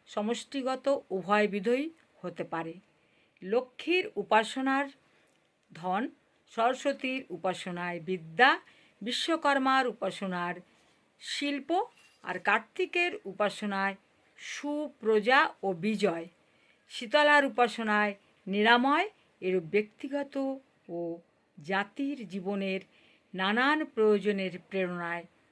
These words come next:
মানুষ নানা দেবদেবীর আরাধনা করে। গণেশ গণশক্তি বা সমষ্টির প্রতীক। আজকে পাঠ ভীষণ ভালো লাগলো। বন্ধুরা, ভালো লাগলে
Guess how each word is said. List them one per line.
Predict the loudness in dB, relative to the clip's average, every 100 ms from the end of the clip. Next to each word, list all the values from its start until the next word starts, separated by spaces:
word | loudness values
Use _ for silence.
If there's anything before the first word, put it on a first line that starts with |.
| -12
মানুষ | -6 -6 -6 -10 -14 -16 _ _ _ _
নানা | -8 -6 -4 -6
দেবদেবীর | -4 -6 -4 -4 -4 -8 -10 _ _ _
আরাধনা | -6 -2 -2 -4 -6 -8 _ _ -18
করে। | -18 -18 -20 _ _ _ _ _ -4
গণেশ | 2 4 4 2 -2 -4
গণশক্তি | 0 0 0 -4 -8 _ -10
বা | -6 -4 -4 -8 -14 _ _ _
সমষ্টির | -14 -12 -12 -16 _ -16 -16 _ _ _
প্রতীক। | -20 -20 _ _ _ _ _ _ _ _ _ _ -16 -16 -20 _ _
আজকে | -16 -12 -6 -6 -4
পাঠ | -6 -6 _ -14
ভীষণ | -10 -4 -4
ভালো | -2 -4 -2
লাগলো। | -4 -4 -10
বন্ধুরা, | -6 -4 -4 -4 -6 _ _ _ _ _ _ _ _ _
ভালো | -14 -10 -8
লাগলে | -8 -6 -8